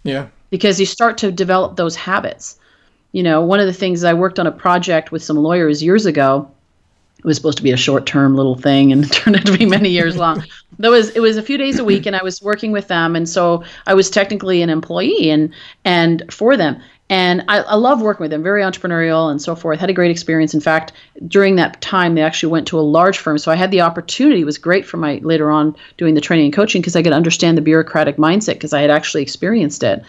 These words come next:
Speaker 1: Yeah.
Speaker 2: Um, but I had a unique experience where they're just like, "Just do what you need to do, and, you know, we don't even,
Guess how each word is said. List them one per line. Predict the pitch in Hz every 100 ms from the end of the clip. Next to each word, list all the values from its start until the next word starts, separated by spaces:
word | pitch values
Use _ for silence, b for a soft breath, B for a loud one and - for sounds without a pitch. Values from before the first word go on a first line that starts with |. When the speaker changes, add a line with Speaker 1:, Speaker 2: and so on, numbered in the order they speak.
| B
Speaker 1:
Yeah. | 120 113 -
Speaker 2:
Um, | 160 156 -
but | 196
I |
had | 202 202
a |
unique | 180 190 185 170
experience | 147 180 160 151
where |
they're | 156
just | 151 156
like, | 143
"Just | 160 -
do | 170
what | 165
you | 156
need | 151 147
to |
do, | - 143 147 139
and, | 135 - -
you | 139
know, | 117 117 -
we | 160
don't | 151
even, | 147